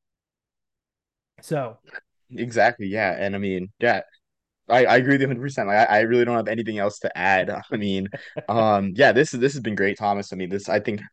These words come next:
Speaker 2: you know, you know, this will probably become, like, a yearly thing, like, the yearly, like, Sun Belt, you know, bowl review. And, you know, I, I, I always look, I'm looking forward to it, honest, already next year. Um,
Speaker 1: Absolutely.
Speaker 2: but yeah, like, before, uh, before we head off,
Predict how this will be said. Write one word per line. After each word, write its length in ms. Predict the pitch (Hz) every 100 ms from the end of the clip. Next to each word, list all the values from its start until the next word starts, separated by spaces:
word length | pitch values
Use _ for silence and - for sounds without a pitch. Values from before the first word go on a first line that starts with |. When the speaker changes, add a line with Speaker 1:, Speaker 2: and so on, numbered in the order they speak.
| _
Speaker 2:
you 100 | 98
know, 200 | 85 80 - _ _ _ _ _ _ -
you 100 | 110
know, 100 | 101
this 140 | 98
will 80 | 104
probably 260 | 113 113 110
become, 160 | 117
like, 140 | 113 104
a 60 |
yearly 420 | 98 95 107 104 -
thing, 260 | 98 98
like, 140 | 98 92
the 80 | 98
yearly, 360 | 92 104 104
like, 160 | 95 -
Sun 260 | - 98
Belt, 340 | 101 95 95 - -
you 140 | 104
know, 180 | 98 90
bowl 300 | 90 101 101
review. 360 | 98 98 98 98
And, 280 | 87 87 -
you 80 | 90
know, 80 | 85
I, 400 | 85 78 82 -
I, 40 | - - 104 131
I 120 | 113 127
always 220 | 131 117
look, 120 | 113
I'm 100 | 95
looking 240 | 117 117 107
forward 300 | 107 95 92
to 160 | 92
it, 80 | 87
honest, 280 | 87 90 -
already 280 | 92 92 95
next 360 | 90 90 -
year. 260 | 90 85 - - - _ -
Um, 200 | 90 90
Speaker 1:
Absolutely. 640 | 165 - 131 139 123 117 - _ _ _ _ _ _ _ _ _
Speaker 2:
but 180 | 123 131
yeah, 220 | 117 131
like, 240 | 123 107 101
before, 400 | 113 123 127 120
uh, 100 | 104
before 300 | 107 127 131
we 80 | 151
head 160 | 110
off, 280 | 92 101